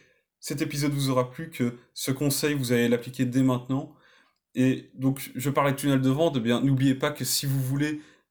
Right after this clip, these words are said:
savoir comment créer votre premier tunnel de vente, avoir une bonne stratégie, euh, savoir créer vos, vos contenus avec, euh, votre storytelling, euh, votre, vraiment la, euh, créer votre client idéal, et cetera,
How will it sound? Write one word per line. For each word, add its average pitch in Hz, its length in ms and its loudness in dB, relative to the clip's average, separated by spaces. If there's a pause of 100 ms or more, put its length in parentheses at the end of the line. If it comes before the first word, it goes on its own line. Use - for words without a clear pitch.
(280)
savoir 135 360 2
comment 135 240 2
créer 143 240 -2
votre 135 180 -2
premier 123 180 2
tunnel 117 200 -4
de 117 80 -2
vente, 165 220 0
avoir 110 160 -2
une 113 80 -4
bonne 120 140 0
stratégie, 120 580 -4 (320)
euh, 110 60 -12
savoir 117 360 -2
créer 127 240 0
vos, 113 380 -4 (240)
vos 120 100 -4
contenus 139 400 0
avec, 117 280 -2
euh, 110 160 0
votre 110 320 -6
storytelling, 127 800 0
euh, 107 160 -2 (380)
votre, 117 460 -6
vraiment 131 360 2
la, 107 420 4 (420)
euh, 110 100 -8
créer 135 220 -2
votre 123 460 -2
client 143 300 -2
idéal, 131 340 4
et - 60 -6
cetera, 180 380 -4